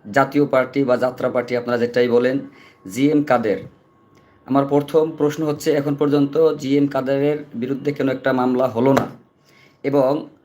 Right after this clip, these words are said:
আহ, যে, আহ, জাতীয় পার্টি নিষিদ্ধের ব্যাপারে যে একটা কথা উঠছে বা রাজ-, আহ,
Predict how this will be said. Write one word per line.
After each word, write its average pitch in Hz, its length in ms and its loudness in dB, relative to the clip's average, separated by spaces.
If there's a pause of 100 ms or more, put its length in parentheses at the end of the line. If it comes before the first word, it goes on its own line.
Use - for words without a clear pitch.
(440)
আহ, 107 160 -6 (100)
যে, 139 180 2
আহ, 127 320 2
জাতীয় 143 340 -2
পার্টি 156 220 -2
নিষিদ্ধের 147 400 -4
ব্যাপারে 147 280 0
যে 139 140 0
একটা 139 240 -2
কথা 131 200 -4
উঠছে 139 520 -4 (340)
বা 120 260 4
রাজ-, 123 360 -2
আহ, 117 300 0